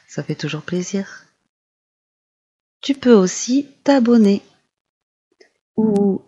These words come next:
aller directement sur mon site à la rubrique cours guitare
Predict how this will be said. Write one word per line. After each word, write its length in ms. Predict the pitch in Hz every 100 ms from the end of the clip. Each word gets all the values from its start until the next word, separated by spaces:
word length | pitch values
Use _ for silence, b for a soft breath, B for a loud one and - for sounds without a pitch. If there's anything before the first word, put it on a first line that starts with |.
| _ _ -
aller 300 | 160 175 196
directement 680 | 170 180 190 202 185 151 147
sur 360 | - - 302 294
mon 200 | 240 226
site 420 | - 185 165 151 - -
à 120 | 254
la 160 | 240 220
rubrique 480 | 208 170 170 - 139 - -
cours 200 | 269 226
guitare 640 | 180 - 151 147 165